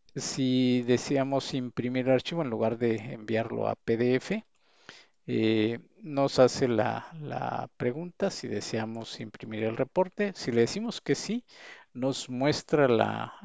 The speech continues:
eh, en este cuadro de diálogo o en esta ventana, nos muestra todas las impresoras que tenemos instaladas.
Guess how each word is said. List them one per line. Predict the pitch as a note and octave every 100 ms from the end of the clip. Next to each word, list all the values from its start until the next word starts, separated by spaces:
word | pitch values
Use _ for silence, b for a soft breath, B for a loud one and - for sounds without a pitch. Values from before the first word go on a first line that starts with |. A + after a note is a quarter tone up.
| F3+
eh, | - -
en | A#2+
este | A#2 - -
cuadro | - D3 C#3 C#3+ C#3
de | C#3+
diálogo | C3+ C#3+ D3+ E3 G3
o | B2+ G#2
en | G2+
esta | G#2+ -
ventana, | C3 C3+ C3 C#3+ D#3+ F#3 _ B B B B -
nos | A2+ -
muestra | - - - F#3+
todas | - D3 D3+
las | C#3 -
impresoras | A#2+ G#2+ A#2 A2+ - A2+ -
que | -
tenemos | - A#2 - - - -
instaladas. | A2+ - - C#3+ D#3+ E3 B2 -